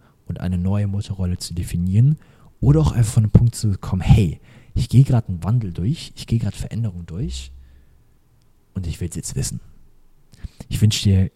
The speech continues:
ganz viel Spaß bei der Umsetzung, freue mich, dich im nächsten Video wieder zu sehen und wünsche dir einen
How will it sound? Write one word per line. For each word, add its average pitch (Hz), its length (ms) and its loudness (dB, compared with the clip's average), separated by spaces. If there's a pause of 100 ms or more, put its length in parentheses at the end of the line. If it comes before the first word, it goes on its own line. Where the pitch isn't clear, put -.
(120)
ganz 95 260 0
viel 113 100 2
Spaß 98 320 -2
bei - 120 -4
der 87 100 -4
Umsetzung, 98 640 -2 (320)
freue - 340 2
mich, 135 160 8
dich - 220 -2
im 95 40 -2
nächsten 92 300 -4
Video 87 240 0
wieder 85 200 -2
zu - 120 -10
sehen 98 400 0
und 85 200 -6
wünsche 90 240 -8
dir - 200 -12
einen 80 260 -14